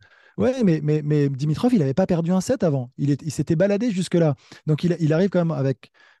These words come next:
normalement, en tout cas, dans de bonnes dispositions, avec beaucoup de confiance. Alors, euh, malgré ça, il arrive, il fait trois doubles fautes sur le premier jeu, Dimitrov. Donc, compliqué derrière, hein, de, de relever la tête. Tu, tu t'enfonces tout de suite. Pas simple face à un joueur en plus. Et, et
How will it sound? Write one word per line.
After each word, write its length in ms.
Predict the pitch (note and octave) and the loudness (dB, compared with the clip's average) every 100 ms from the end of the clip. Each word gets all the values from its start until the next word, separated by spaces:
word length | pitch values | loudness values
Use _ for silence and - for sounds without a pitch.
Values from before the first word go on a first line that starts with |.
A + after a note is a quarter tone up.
| - | -6
normalement, 580 | B2 D3 D#3+ D#3+ F#3 A3+ | -2 0 4 4 4 2
en 80 | |
tout 100 | C#3 | 0
cas, 140 | C#3 E3+ | -2 -2
dans 100 | C3+ | 0
de 40 | |
bonnes 140 | C3+ D3 | 0 0
dispositions, 380 | C3+ D3 C3+ | -2 -4 -4
avec 100 | F3 | -4
beaucoup 200 | C3+ B2+ | -4 -6
de 60 | C3+ | -8
confiance. 360 | D3 C#3+ A3 D#3 | -8 -4 -4 -4
Alors, 360 | B2 C3 A#2 B2 C3 | -6 -6 -10 -14 -12
euh, 60 | B2 A#2 B2+ - B2+ | -12 -12 -14 -14 -12
malgré 540 | B2 C3 C#3 D3 C#3+ D#3 | -8 -4 -2 0 0 0
ça, 140 | F3 | 0
il 80 | C#3+ | 0
arrive, 200 | C#3 D#3+ | 0 -2
il 60 | D3 | -4
fait 100 | C#3 | -6
trois 160 | - | -4
doubles 180 | D3 C#3+ | -2 0
fautes 140 | C#3+ D#3+ | 0 -2
sur 100 | C3+ | -4
le 40 | |
premier 240 | - C#3 | -4 -4
jeu, 120 | C#3+ G#3 | -2 -2
Dimitrov. 380 | E3 D3 G3 | -4 -4 -6
Donc, 160 | G3 C3+ _ _ | -6 -8 _ _
compliqué 400 | - D#3 D3+ F3+ | -6 -4 -2 0
derrière, 340 | D3 C#3+ D#3+ D#3 | 0 2 0 0
hein, 60 | |
de, 180 | C#3 A2+ A2+ - - - - | -2 -4 -6 -20 -20 -20 -8
de 60 | C#3+ | -2
relever 260 | C#3+ C#3+ | 2 2
la 120 | D3 | 2
tête. 180 | C#3+ G#3 - | 2 0 -2
Tu, 120 | - C3 | -14 -14
tu 160 | - | -10
t'enfonces 400 | C3 C#3+ - D3+ | -6 -6 -6 -8
tout 120 | - | -8
de 40 | D3+ | -8
suite. 300 | - A3 A#2+ - - _ | -4 -4 -6 -12 -20 _
Pas 120 | D3 | -2
simple 240 | C3 F#3+ A3 | 0 0 0
face 220 | C#3 C3 | -2 0
à 40 | |
un 100 | C3+ | -2
joueur 180 | C3 D#3 | 0 0
en 80 | D3 | -2
plus. 140 | D3+ | -6
Et, 100 | - | -8
et 120 | C3 | -8